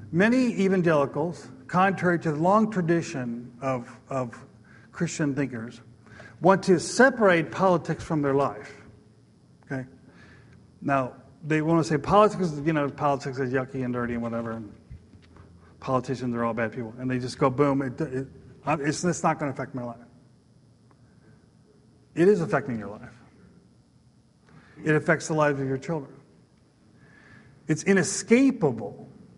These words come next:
in the current situation. Would anybody have thought fifty years ago that the government would redefine marriage? Well, they have. Would anybody have thought a generation ago that the government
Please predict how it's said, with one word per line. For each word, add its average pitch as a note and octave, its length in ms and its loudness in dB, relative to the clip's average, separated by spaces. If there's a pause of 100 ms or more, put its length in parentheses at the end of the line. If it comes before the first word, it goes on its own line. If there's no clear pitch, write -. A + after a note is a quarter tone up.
(520)
in D#3 140 0
the D3 80 0
current D3 280 -2
situation. C3+ 640 -4 (1120)
Would F3+ 160 6
anybody G3+ 480 6
have F#3+ 120 4
thought F#3 320 4
fifty E3 220 -4
years D#3 260 0
ago F3 240 2
that D3+ 320 -4
the D3 120 2
government D#3 580 4
would C#3+ 100 -2
redefine C#3+ 580 0
marriage? C3+ 360 -2 (2250)
Well, B2 140 -6
they A#2 140 0
have. A#2+ 440 -4 (1500)
Would E3 120 4
anybody G3 420 8
have F3 140 2
thought F3+ 280 6
a D#3+ 40 0
generation E3 600 2
ago D#3 220 2
that D3 160 -2
the D3 80 0
government D#3 680 2